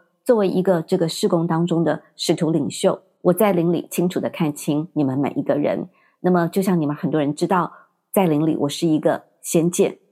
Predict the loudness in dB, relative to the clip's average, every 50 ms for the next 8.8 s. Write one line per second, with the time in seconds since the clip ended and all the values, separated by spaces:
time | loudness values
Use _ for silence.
0 | -20 -20 _ -4 0 0 0 0 0 0 -2 -2 0 0 0 0 0 -2 0 -2
1 | -2 -2 -2 -6 -8 -6 -4 -4 -2 0 0 0 0 0 0 -2 -2 -2 -2 -2
2 | -2 -2 0 0 0 0 0 -2 -4 -4 -6 -6 -6 -6 -6 -6 -4 -2 -4 -4
3 | -4 -6 -6 -6 -6 -6 -10 _ _ _ _ _ _ _ _ _ 0 0 0 0
4 | 0 0 0 0 0 -2 -2 -2 0 -2 -2 -2 -4 -6 _ -2 0 2 2 2
5 | 0 -2 -4 -4 -4 -6 -6 -6 -4 -2 -2 0 0 0 -2 -2 -2 -4 -4 -4
6 | -2 -2 -2 -2 -4 -2 -2 -2 -2 -6 -12 -20 _ _ -4 -2 -2 -2 -4 -4
7 | -6 -6 -10 _ _ _ -2 2 2 4 2 2 0 0 -2 -6 -10 _ _ _
8 | _ 0 0 2 -2 -4 -4 -6 -2 0 0 2 2 0 -2 -6